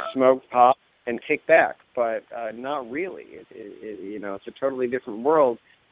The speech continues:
as I read this and, and looked into, into it more for a lot of people. And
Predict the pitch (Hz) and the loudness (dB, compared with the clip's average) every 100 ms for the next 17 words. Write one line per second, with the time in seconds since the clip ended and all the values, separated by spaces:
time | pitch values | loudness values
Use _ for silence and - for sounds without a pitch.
0 | - 127 131 120 117 127 123 123 - 113 | -6 -4 0 -2 0 -2 -2 -10 -10 -16
1 | - 113 120 123 - 120 113 120 113 107 | -14 -12 -10 -12 -12 -14 -12 -12 -10 -10
2 | - 120 - 95 113 160 202 113 - _ | -10 -10 -8 -8 -8 -6 -4 -6 -8 _
3 | _ _ 143 139 131 131 - - 185 - | _ _ 0 2 4 2 0 -20 -18 -16
4 | - - - _ - 131 139 | -18 -20 -20 _ -10 -8 -8